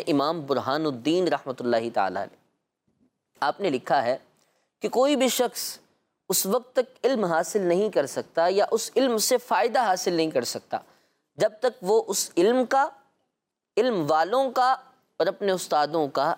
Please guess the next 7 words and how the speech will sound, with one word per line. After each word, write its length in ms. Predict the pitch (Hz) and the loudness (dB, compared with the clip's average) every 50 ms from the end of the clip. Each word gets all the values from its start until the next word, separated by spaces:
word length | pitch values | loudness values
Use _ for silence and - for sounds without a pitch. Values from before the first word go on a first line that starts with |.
| - - | -4 -6
ادب 300 | 170 170 180 160 135 120 | -4 -2 -2 -4 -4 -4
نہ 80 | 110 101 92 | -6 -6 -6
کرے۔ 180 | - - - - - _ _ _ _ _ _ _ 135 | -8 -12 -12 -12 -16 _ _ _ _ _ _ _ -4
ہم؟ 120 | 160 220 370 - _ _ _ _ _ _ _ _ _ _ _ _ _ _ _ _ _ | -4 -2 -4 -6 _ _ _ _ _ _ _ _ _ _ _ _ _ _ _ _ _
تو 120 | - 151 | -2 0
ہمیں 260 | 170 208 247 277 359 359 - - _ _ _ _ _ _ | 0 2 2 0 0 -2 -6 -14 _ _ _ _ _ _
اگر 320 | - 165 180 240 254 262 | -2 0 2 2 2 0